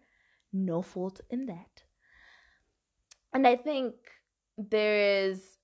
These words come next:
this kind of thing that's happening now, like, we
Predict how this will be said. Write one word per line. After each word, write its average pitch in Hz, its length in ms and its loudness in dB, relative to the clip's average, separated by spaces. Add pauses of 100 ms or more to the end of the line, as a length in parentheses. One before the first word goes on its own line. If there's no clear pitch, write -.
this - 920 -4 (380)
kind 403 280 -2
of 381 60 -4 (800)
thing 247 400 4
that's 208 160 0
happening 214 380 -2
now, 190 180 2
like, 185 200 -2
we 196 140 -2